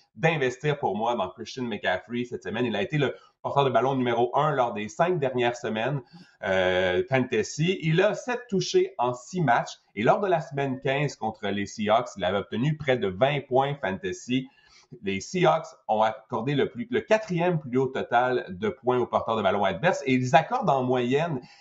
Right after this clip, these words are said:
cent quatre-vingts, sept cents, pardon, quatre-vingt-huit verges par la passe aux porteurs de ballon adverse. Donc, c'est le, c'est le cinquième plus haut total dans la N F L. Pour moi, euh, ça pourrait être un festin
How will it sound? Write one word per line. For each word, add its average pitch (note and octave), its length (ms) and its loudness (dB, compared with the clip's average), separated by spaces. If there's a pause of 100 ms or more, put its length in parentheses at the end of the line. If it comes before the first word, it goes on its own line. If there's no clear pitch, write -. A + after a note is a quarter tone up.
cent A3+ 340 0
quatre-vingts, - 540 -4
sept A#3+ 260 0
cents, G#3 220 0
pardon, C#3 420 0
quatre-vingt-huit D3+ 680 -2 (120)
verges C3+ 480 0 (240)
par F#3+ 160 2
la E3 120 6
passe C#3 380 0
aux C3 60 -10
porteurs C#3+ 320 -2
de C3+ 80 0
ballon A2+ 260 2
adverse. G2+ 560 0 (300)
Donc, B2 460 2
c'est B2 100 -6
le, G#2+ 60 -4
c'est C#3+ 240 -4
le G#2 80 0
cinquième G3 500 0
plus C3+ 140 -4
haut C3 80 0
total B2+ 240 2
dans A2 100 2
la F#2+ 80 0
N F#2 220 -2
F - 100 -10
L. C3+ 240 0 (240)
Pour G#3 220 4
moi, D#3+ 400 0 (200)
euh, A2 80 0
ça C3+ 140 4
pourrait C3+ 200 0
être C#3 80 -2
un B2+ 100 0
festin A#2+ 560 0